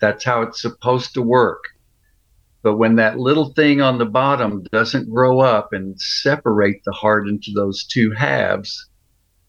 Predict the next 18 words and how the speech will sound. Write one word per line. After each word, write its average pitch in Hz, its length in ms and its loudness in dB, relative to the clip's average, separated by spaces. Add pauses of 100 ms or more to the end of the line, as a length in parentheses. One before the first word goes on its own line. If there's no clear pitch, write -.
(760)
the 101 380 0
men 127 640 4
at 113 200 -2
the 110 80 -2
bottom 104 680 0 (680)
receive 113 960 0
blood 110 480 2 (120)
from 98 320 -2
more 120 540 4 (100)
than 101 320 0
one 110 480 2 (160)
woman. 95 520 -2 (3500)
So 104 560 0 (920)
this 113 300 2
shows 147 560 0
up 110 280 2
in 110 180 0
families 113 920 -2